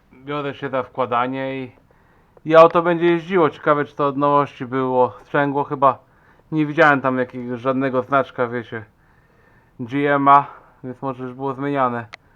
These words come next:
Auto ma z dwieście parę tysięcy na pewno. No i tak no,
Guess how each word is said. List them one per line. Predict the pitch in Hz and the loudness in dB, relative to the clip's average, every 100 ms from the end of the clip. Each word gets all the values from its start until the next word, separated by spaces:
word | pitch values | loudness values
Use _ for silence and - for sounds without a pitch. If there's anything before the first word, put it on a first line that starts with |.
| _ _ _ | _ _ _
Auto | 123 123 135 | -8 -6 -6
ma | 127 123 | -4 -4
z | 113 | -6
dwieście | 120 139 - 131 | -8 -8 -8 -10
parę | 131 127 | -8 -8
tysięcy | 123 - 139 117 - | -12 -12 -10 -10 -10
na | 120 | -10
pewno. | 113 117 117 123 - _ _ _ _ _ _ _ _ _ _ _ _ | -6 -6 -6 -8 -10 _ _ _ _ _ _ _ _ _ _ _ _
No | 185 226 | -6 -4
i | |
tak | 240 240 - 120 | 4 4 4 -2
no, | 107 | -8